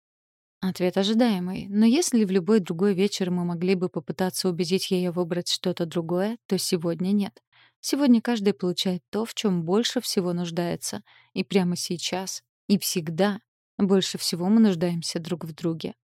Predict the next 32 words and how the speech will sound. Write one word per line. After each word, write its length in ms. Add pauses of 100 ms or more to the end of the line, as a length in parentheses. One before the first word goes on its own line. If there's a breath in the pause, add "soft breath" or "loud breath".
(320)
Мы — 360 (120)
семья. 580 (380)
Мы — 400 (240)
Брейшо. 600 (800)
Я 180
провожу 380
рукой 320
по 100
головке 480
Зои, 400 (240 soft breath)
и 60
она 180
поворачивается 800
ко 120
мне 200
с 120
улыбкой. 540 (200)
Потом 260
забирается 560
мне 200
на 100
колени, 420
чтобы 320
обхватить 600
моё 200
лицо. 440 (440)
Трётся 400
своим 360
маленьким 500
носиком 440
о 60
мой 260